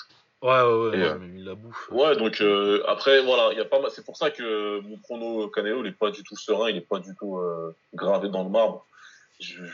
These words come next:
Speaker 2: j'ai pas envie d'aller sur un pronostic, euh, G-, Golovkin par K O ou Canelo par décision, parce que le Canelo par décision, il est pas, euh, il est pas flagrant pour moi. Il est pas, il est
Speaker 1: Ouais,
Speaker 2: pas
Speaker 1: ouais,
Speaker 2: flagrant.
Speaker 1: non, mais puis de toute façon, moi, je pense pas que, euh, je pense pas que ça va, que ça, que ça, que ça va au K O, euh, Golovkin, euh, Canelo.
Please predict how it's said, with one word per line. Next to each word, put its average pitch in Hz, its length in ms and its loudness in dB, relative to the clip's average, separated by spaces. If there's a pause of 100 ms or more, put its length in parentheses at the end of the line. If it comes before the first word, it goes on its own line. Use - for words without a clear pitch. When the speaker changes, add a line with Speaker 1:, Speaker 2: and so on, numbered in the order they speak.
(120)
Speaker 2:
j'ai - 140 -2
pas 135 120 0
envie 160 120 2
d'aller 139 180 6
sur 127 160 0
un 113 60 0
pronostic, 117 480 -6
euh, 104 180 -2
G-, 123 200 -2
Golovkin 120 420 -6
par - 200 -2
K - 60 -2
O 131 180 0
ou 117 40 -10
Canelo 110 300 -6
par 104 180 -2
décision, 104 320 -10
parce 104 140 -6
que 120 100 -8
le 110 80 -4
Canelo 135 300 0
par 117 180 0
décision, 113 260 -12
il 110 80 -10
est 95 60 -6
pas, 117 320 4
euh, 95 320 -6 (720)
il 95 80 -14
est - 20 -12
pas - 220 0
flagrant 101 440 -2 (260)
pour 87 120 -10
moi. 82 140 -16 (320)
Il 92 60 -18
est - 20 -18
pas, - 260 -8
il 127 80 -10
est - 20 -6
Speaker 1:
Ouais, 127 40 0
Speaker 2:
pas 131 160 4
Speaker 1:
ouais, 123 160 -2
Speaker 2:
flagrant. 123 100 -2
Speaker 1:
non, 175 160 6
mais 190 80 6
puis - 120 -6
de - 40 -14
toute - 80 -14
façon, 175 260 -2
moi, 170 120 -4
je - 80 -10
pense 143 160 -10
pas 139 160 -8
que, - 120 -14
euh, 107 720 -8 (1300)
je - 160 -8
pense 143 240 -4
pas 143 160 -2
que - 80 -12
ça 131 100 -2
va, 117 320 0
que 107 60 -14
ça, 123 120 -6
que 113 200 -6
ça, 120 180 -6
que - 80 -14
ça 117 100 -6
va 110 60 -4
au 104 140 -8
K - 100 -14
O, 104 360 -8
euh, - 840 -20
Golovkin, 98 500 -12
euh, 92 120 -12
Canelo. 90 400 -16